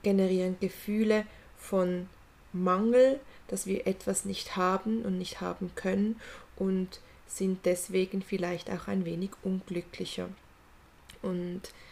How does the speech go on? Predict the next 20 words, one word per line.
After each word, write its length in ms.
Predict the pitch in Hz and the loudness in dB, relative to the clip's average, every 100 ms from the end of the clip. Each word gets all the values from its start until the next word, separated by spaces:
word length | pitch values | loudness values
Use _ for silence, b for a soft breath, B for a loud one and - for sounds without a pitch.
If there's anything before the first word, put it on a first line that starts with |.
| B B | B B
wenn 200 | 208 233 | 2 6
wir 120 | 247 | 6
aber 160 | 220 - | 6 4
in 120 | 202 | 4
der 100 | 190 | 4
Dankbarkeit 800 | 190 196 202 - 196 - 185 180 | 4 2 2 0 -4 0 0 0
sind, 560 | - 214 233 247 202 - | -2 2 2 2 0 2
wenn 180 | 196 | 2
wir 220 | 202 202 190 B B B B B B - - - - - - - | 4 2 0 B B B B B B -20 -20 -20 -20 -20 -20 -4
Danke 420 | - 190 247 - 262 | 2 4 4 2 0
sagen 540 | - 190 180 175 185 | 2 2 2 0 -4
für 120 | 185 | -4
das, 420 | 180 196 226 233 196 | -2 0 0 -2 -4
was 260 | 190 - | -4 -4
gerade 460 | - 180 185 180 185 - | -6 -2 0 0 -4 2
ist, 460 | 233 269 - - | 2 2 -6 -6
wo 160 | 196 196 | -4 0
wir 160 | 190 | 0
gerade 440 | 180 180 185 180 180 | 0 -2 -2 -2 -4
sind 520 | - - 247 254 202 | -2 2 2 2 -2